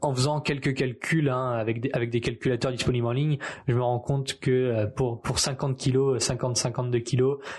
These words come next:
je dépense facilement quatre mille deux cents, quatre mille trois cents calories par jour. Donc, euh, je, je sais pas si vous vous rendez compte de ce que ça fait, mais, euh, c'est vraiment énorme. Pour quelqu'un de cinquante kilos,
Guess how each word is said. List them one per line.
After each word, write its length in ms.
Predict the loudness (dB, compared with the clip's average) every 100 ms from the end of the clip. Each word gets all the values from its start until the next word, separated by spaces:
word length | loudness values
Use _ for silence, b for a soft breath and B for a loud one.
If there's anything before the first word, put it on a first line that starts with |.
| B
je 140 | 0
dépense 420 | 2 2 0 -2 0
facilement 460 | 0 2 2 2
quatre 300 | 0 -4 0
mille 160 | 0 2
deux 100 | 2
cents, 340 | 2 0 -2 -6
quatre 220 | -6 0
mille 180 | 0 0
trois 200 | 0 0
cents 200 | 0 -2
calories 540 | -2 -2 0 0 -2
par 200 | -2 -2
jour. 240 | 0 0 -2 B B B
Donc, 260 | 0 0 0
euh, 720 | 0 2 2 2 2 2 0 -4 _ _ _
je, 160 | 0 0 2
je 160 | 0
sais 140 | 2 0
pas 140 | -2
si 200 | -2 0
vous 120 | 2
vous 120 | 2 2
rendez 180 | 2
compte 160 | 0 0
de 80 | 0
ce 80 | 2
que 80 |
ça 160 | 0 0
fait, 300 | 0 -2 -2 B B B B
mais, 380 | 2 2 2 -2
euh, 400 | 0 2 2 4
c'est 200 | 2 0
vraiment 320 | 0 -2 -4 -4
énorme. 440 | -4 -4 -4 -6
Pour 120 | -4 -2
quelqu'un 280 | -2 -2
de 60 | -2
cinquante 340 | -2 -2 -4 0
kilos, 400 | 2 2 2